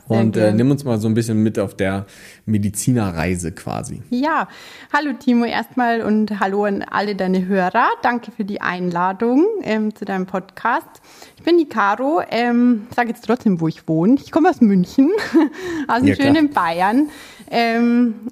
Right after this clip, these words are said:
Speaker 1: ich versuche mich jetzt auch mit dem Dialekt ein bisschen zurückzuhalten, dass mich jeder versteht. <laughs>
Speaker 2: Das schaffen wir schon, das schaffen wir.
Speaker 1: Genau. Ähm, ich bin Ärztin in München, arbeite jetzt seit,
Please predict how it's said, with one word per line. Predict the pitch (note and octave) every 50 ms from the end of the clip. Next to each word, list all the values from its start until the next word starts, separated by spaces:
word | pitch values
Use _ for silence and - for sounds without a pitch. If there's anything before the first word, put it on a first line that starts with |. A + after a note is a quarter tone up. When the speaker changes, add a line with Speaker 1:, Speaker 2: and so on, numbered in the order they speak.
| _
Speaker 1:
ich | - B3 G#3+
versuche | - B3 A#3+ C4+ C4+
mich | C#4 C4 A#3+
jetzt | B3 A3+ - -
auch | - G3 G#3+ A3+ A3+ -
mit | A3 A3
dem | A3+ A3
Dialekt | A3 A3+ G#3+ G#3 G#3 A3 A3+ - _ -
ein | A#3
bisschen | A3+ A3+ - A3+ A3+
zurückzuhalten, | - G#3+ G3+ A#3 A#3 A#3+ - - A3+ G3+ A3 A3+ A#3 A#3 - A#3+ A#3+ A#3
dass | G#3 G3+
mich | A3 A#3 A3+ G#3+
jeder | - A3 G#3+ A3 G#3+
versteht. | G3 G3+ F#3 - - _ - G#3 G#3 B3+ D4 D4 G4 F4 - - -
<laughs> | D#4+ - D4+ - - E4+ - -
Speaker 2:
Das | - F#2+ F#2 -
schaffen | - G2 F#2+ - A#2
wir | G#2+ G2+ G2
schon, | F#2+ G2+ G2+ G2 G2
das | F#2+ F#2 -
schaffen | G#2 F#2+ F#2+ G2
wir. | F#2+ F#2 F#2 F#2+ - _
Speaker 1:
Genau. | - A#3+ A3+ G#3+ G3 F#3 F#3 F#3+ F#3+ - - - - - - _
Ähm, | - - A#3+ A#3+ A#3+ A#3+ A#3+
ich | - C4 A#3+
bin | - - B3 A3
Ärztin | - C3+ F#3+ A#3 B3 - - - C4 A3+
in | G#3+ G#3 G#3
München, | A3 C4+ F4 - - - F4 E4+ E4 D#4+ D#4
arbeite | - - G#3 A3 G#3+ A3 A3 G#3+ - G#3+
jetzt | G#3 G#3 _ _ _
seit, | - G3 G3 G3 G3